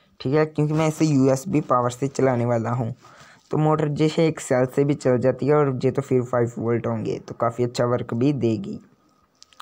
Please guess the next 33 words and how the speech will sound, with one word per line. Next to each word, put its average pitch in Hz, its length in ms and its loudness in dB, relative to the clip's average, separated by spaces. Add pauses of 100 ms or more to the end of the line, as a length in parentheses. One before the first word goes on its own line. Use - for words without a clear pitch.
(560)
तो 139 120 4
यहाँ 139 220 2
पर 160 120 -2
मैं 180 120 2
लोहे 156 240 4
का 147 120 -2
पाइप 147 280 2
यूज़ 135 240 2
करने 139 220 -2
वाला 139 280 0
हूँ, 147 140 0
पाइप 123 460 0
बुश 131 440 -2
जो 127 220 2
भी 135 140 0
है 139 100 4
जी, 131 220 0 (400)
आपके 151 280 0
पास 165 220 -2
ये 165 120 4
नहीं 143 260 2
होगा, 127 340 0
of - 140 -6
course 147 260 -2
ये 156 160 2
नहीं 135 320 0
होगा, 110 260 -2
तो 135 120 -2
आप 135 220 2
प्लास्टिक 135 420 -2
के 147 120 2
पाइप 123 320 -2
का 143 200 0